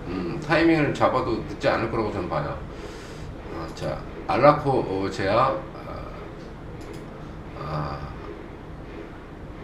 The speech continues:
지금 이십일선 한번 얘도 알라코도 깼다가 이렇게 들어올 가능성이 있어요. 어, 자, 손절가를 육천 잡고, 육천 원 잡고, 어, 홀딩하세요. 어, 육천 원 잡고 홀딩하시고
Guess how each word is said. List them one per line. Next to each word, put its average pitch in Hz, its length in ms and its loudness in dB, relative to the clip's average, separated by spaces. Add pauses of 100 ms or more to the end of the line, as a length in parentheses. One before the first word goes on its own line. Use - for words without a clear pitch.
(2250)
지금 113 220 -4
이십일선 165 480 6
한번 165 260 6
얘도 120 380 8
알라코도 113 500 2
깼다가 147 400 6
이렇게 117 220 4
들어올 104 320 4
가능성이 87 440 0
있어요. 73 320 -4 (100)
어, 69 300 -6
자, - 140 -4
손절가를 135 1120 4 (1500)
육천 185 400 4
잡고, 135 320 8
육천 185 260 4
원 185 100 10
잡고, 135 280 8
어, 90 340 2
홀딩하세요. 85 580 0
어, - 480 -4
육천 - 280 -4
원 113 80 0
잡고 107 180 -2
홀딩하시고 110 720 0